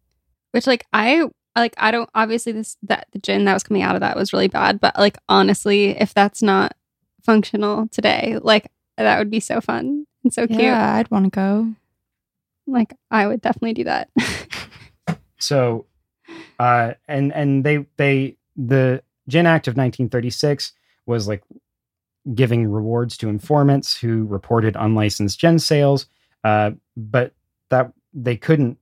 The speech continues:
Speaker 3: enter a building without the testimony of an informant. So this, this thing could just sell all the gin it wanted while it was, like,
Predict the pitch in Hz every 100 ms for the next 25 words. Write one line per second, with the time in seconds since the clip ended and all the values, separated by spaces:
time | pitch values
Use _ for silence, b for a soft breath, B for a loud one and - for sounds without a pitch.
0 | _ - 120 127 135 113 107 - _ _
1 | - 107 117 123 127 110 98 101 104 95
2 | - 110 - 107 104 101 98 95 - 127
3 | 127 - - 104 98 107 - - _ _
4 | - 131 - 127 127 110 107 - 117 110
5 | 98 95 92 101 - 135 170 120 107 104
6 | 101 98 95 - _ _ _ _ - 98
7 | 95